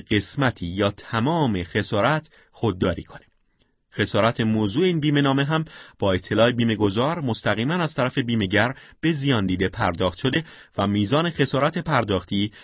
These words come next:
از سرمایه بیمه نامه کسر می‌شه. به محض پرداخت همه سرمایه بیمه نامه،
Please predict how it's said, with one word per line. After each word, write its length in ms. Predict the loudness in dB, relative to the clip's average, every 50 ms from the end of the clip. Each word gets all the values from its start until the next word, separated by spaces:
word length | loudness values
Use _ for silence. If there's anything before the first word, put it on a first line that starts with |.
| -18 -6 -2
از 180 | -2 -2 -2
سرمایه 680 | -2 -2 0 0 2 2 2 0 -2 -2 -2 -2 -2 -2
بیمه 220 | 0 2 2 2 2
نامه 400 | 0 0 -2 -2 -2 -4 -6 -8 -12 _ _ _
کسر 420 | -6 -2 0 0 0 -2 -6 -12
می‌شه. 260 | -10 -8 -8 -8 -8 -10 _ _ _ _ _ _ _ _ _ -20 -20 -10 -2 0
به 100 | 2 4
محض 320 | 4 4 2 2 0 -2
پرداخت 560 | -4 -2 0 -2 -2 0 0 0 0 0 -2
همه 440 | -4 -2 0 0 0 0 0 0 -2
سرمایه 560 | -2 -2 0 0 0 0 0 2 4 4 4
بیمه 220 | 4 2 0 0 0
نامه، 340 | 0 0 2 2 0 0